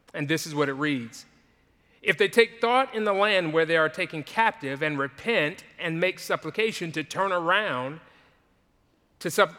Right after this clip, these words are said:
and, and to you in the land of their captivity, saying, 'We have sinned, we have committed iniquity, and we have acted wickedly,'" just to turn around.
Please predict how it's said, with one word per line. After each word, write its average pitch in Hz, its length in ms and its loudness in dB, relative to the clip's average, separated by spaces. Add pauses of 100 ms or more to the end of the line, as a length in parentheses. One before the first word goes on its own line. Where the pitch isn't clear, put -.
and, 170 160 -2
and 160 280 -4
to 175 100 -6
you 196 320 0
in 165 180 -4
the 147 80 2
land 170 280 2
of 147 80 -4
their 151 120 2
captivity, 160 520 -2
saying, 160 320 -2
'We 202 120 -4
have 196 180 2
sinned, 208 460 0
we 208 140 -6
have 185 240 0 (220)
committed 214 360 4
iniquity, 185 720 0 (160)
and 165 100 -2
we 185 100 0
have 160 180 -2
acted 175 440 -2
wickedly,'" 147 600 -6 (120)
just - 240 -8
to 165 80 -6
turn 180 320 -6
around. 147 460 -2